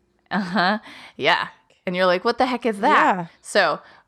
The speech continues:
Speaker 1: over several months, Costa convinces Kevin that he, um, is a contract assassin and that he works for the mob and for the C I A, and he had killed, uh, eight people already, and that by joining the Hunter Killer Club, Kevin would also become a hitman.
Speaker 2: Wow.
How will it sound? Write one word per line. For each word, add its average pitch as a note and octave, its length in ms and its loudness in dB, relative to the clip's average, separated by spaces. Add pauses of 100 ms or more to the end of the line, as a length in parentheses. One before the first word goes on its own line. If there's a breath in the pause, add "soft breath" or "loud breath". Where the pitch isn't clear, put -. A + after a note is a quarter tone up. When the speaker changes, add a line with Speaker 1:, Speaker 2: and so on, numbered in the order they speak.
(140)
Speaker 1:
over G3+ 320 0
several G#3 460 0
months, F3 300 0
Costa E3 360 -2
convinces F3+ 480 -6
Kevin D3+ 420 -2
that C#3 180 0
he, E3 520 -2
um, D#3+ 540 0 (540)
is F3 120 -2
a F3 60 -2
contract E3 640 -2
assassin A3+ 680 -4 (520 loud breath)
and F3 240 0
that E3 140 2
he G#3+ 200 -4
works D#3+ 380 -2
for G#3 120 -2
the F#3 120 -2
mob D3+ 420 4
and D#3 320 -2
for F3+ 140 -4
the E3 100 -4
C E3 240 -4
I D3 120 2
A, C3+ 400 0 (320 loud breath)
and E3+ 220 -2
he G3+ 140 0
had D#3+ 180 0
killed, D#3+ 340 -2 (280)
uh, D#3+ 280 4
eight - 280 -6
people E3 340 -4
already, C3+ 600 0
and F3 120 -2
that D#3 120 2
by F3 100 0
joining F3 420 -2
the E3+ 60 -2
Hunter F3 300 -2
Killer A3 360 0
Club, C#3+ 380 0
Kevin D#3+ 320 -2
would D#3 200 -2
also D#3+ 280 0
become D3 260 -10
a - 80 -6
hitman. B2 420 -4
Speaker 2:
Wow. F#3 460 2